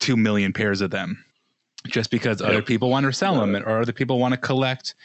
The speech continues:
Speaker 1: Maybe, maybe people are still rocking and stocking. That's their reasoning, but it's just,
Speaker 3: Mm-hmm.
Speaker 1: it's harder to get a pair. So in a group like Soul Savvy, you have avenues that help you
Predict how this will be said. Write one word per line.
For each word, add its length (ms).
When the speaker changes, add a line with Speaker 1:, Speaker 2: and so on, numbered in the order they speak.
Speaker 1:
Maybe, 320
maybe 260
people 340
are 80
still 520
rocking 400
and 100
stocking. 580
That's 260
their 360
reasoning, 480
but 100
it's 80
just, 240
Speaker 3:
Mm-hmm. 240
Speaker 1:
it's 140
harder 240
to 80
get 180
a 40
pair. 340
So 300
in 100
a 40
group 300
like 140
Soul 200
Savvy, 560
you 140
have 420
avenues 520
that 140
help 300
you 560